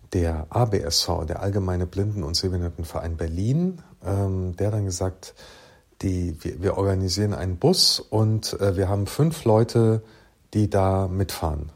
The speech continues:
Also das war, äh, der Geschäftsführer, der Vorsitzende und noch drei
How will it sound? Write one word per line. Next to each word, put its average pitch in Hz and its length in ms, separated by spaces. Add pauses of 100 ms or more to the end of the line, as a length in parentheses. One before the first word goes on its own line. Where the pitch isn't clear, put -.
Also 85 220
das 87 260
war, 87 720
äh, 80 40
der 82 160
Geschäftsführer, 104 1000
der 87 200
Vorsitzende 98 920 (720)
und 90 300
noch 82 100
drei 90 220